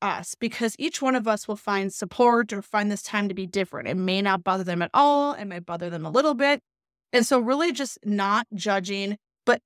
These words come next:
better just having conversations and doing supportive comments and words and conversations and doing what I call a pulse check to, on each other. "How are you doing? Is there anything I can do today? How are you feeling?"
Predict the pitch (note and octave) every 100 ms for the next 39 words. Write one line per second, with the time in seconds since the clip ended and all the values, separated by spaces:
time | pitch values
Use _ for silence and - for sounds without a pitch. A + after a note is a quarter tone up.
0 | _ G3+ A3+ A#3 A3+ G#3+ - A3+ A3 B3
1 | A3+ A#3 G#3+ G#3+ - F#3 F3+ E3+ D3+ F#3
2 | - G#3 G3+ A3+ B3+ B3 A3+ A#3 - A#3
3 | A3+ - - A3+ G#3 F3+ F3 G#3 G3+ G#3+
4 | G#3 G3 F#3+ - A3+ A3+ G#3+ A#3+ A3+ -
5 | F3 F3+ G3+ G3+ A#3 A#3 - A#3 B3+ -
6 | G3+ G#3 A3 - B3 - - - - -
7 | _ _ _ _ _ _ - B3+ G#3+ -
8 | B3+ C4+ B3+ B3 E4 G#2+ C#2 - _ _
9 | - A#3+ C#4 C4+ C4+ G#3+ F#3+ D#3 F#3 F3+
10 | A#3 A#3+ B3+ B3+ A#3+ - A#3 A3 G3 F3
11 | E3+ E3+ G#3 A3+ A#3+ B3 G#3+ - A#3+ G#3+
12 | E3 A#2